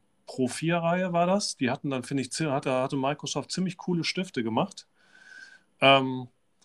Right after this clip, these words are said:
aber dann irgendwann doch wieder den Weg zurück, spätestens dann mit dem iPad Pro,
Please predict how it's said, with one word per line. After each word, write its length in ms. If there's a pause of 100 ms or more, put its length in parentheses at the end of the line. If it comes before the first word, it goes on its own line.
(300)
aber 180
dann 160
irgendwann 380
doch 200
wieder 180
den 240
Weg 180
zurück, 380
spätestens 540
dann 180
mit 80
dem 100
iPad 400
Pro, 540